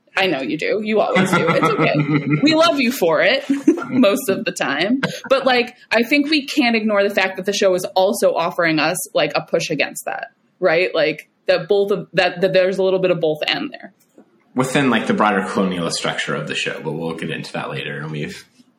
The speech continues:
Speaker 1: Which Layla is also frustrated by, right?
Speaker 2: Yes.
Speaker 1: So, like,
Speaker 2: Yeah. Mm-hmm.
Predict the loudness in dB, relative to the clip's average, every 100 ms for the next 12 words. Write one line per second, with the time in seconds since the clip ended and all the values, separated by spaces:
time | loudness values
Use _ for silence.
0 | -2 0 0 0 0 0 0 0 0 0
1 | 0 2 0 0 -2 0 0 0 0 0
2 | 2 2 0 0 2 2 2 2 2 2
3 | 0 0 2 2 2 -2 -4